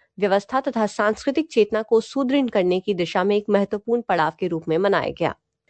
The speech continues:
अयोध्या में श्री राम जन्मभूमि तीर्थ क्षेत्र ट्रस्ट की एक बैठक में शामिल होने से पूर्व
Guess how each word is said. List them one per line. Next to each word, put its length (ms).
अयोध्या 440
में 160
श्री 220
राम 260
जन्मभूमि 800
तीर्थ 260
क्षेत्र 440
ट्रस्ट 340
की 140
एक 160
बैठक 340
में 160
शामिल 360
होने 300
से 180
पूर्व 400